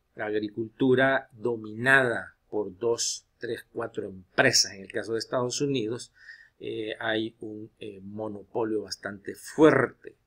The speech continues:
especialmente en California, que es donde se encuentra concentrada toda la agricultura, o la mayor agricultura, la mayor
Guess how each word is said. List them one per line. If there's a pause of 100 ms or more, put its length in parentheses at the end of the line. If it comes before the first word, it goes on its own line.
especialmente
en
California,
que
es
donde
se
encuentra
concentrada
toda
la
agricultura,
o
la
mayor
agricultura,
la
mayor